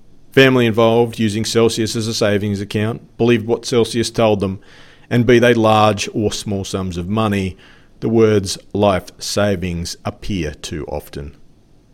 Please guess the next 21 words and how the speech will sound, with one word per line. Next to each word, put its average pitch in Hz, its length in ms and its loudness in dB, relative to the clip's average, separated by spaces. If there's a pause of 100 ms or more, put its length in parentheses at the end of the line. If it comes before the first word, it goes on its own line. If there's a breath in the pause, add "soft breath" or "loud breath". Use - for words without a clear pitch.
People 165 200 2
weren't 139 220 2
just 113 140 -2
speculating 104 640 0
on 101 100 -4
the 87 80 -6
side 104 380 2
with 92 120 -4
their 85 100 -4
lunch 101 300 -6
money, 85 340 -8 (120)
as 95 200 -6
with 80 120 -8
the 76 60 -14
prior 123 360 2
example, 90 640 -6 (240 soft breath)
they 120 120 0
were 110 100 2
throwing 92 580 -4
everything 82 640 -8
in. 87 380 -6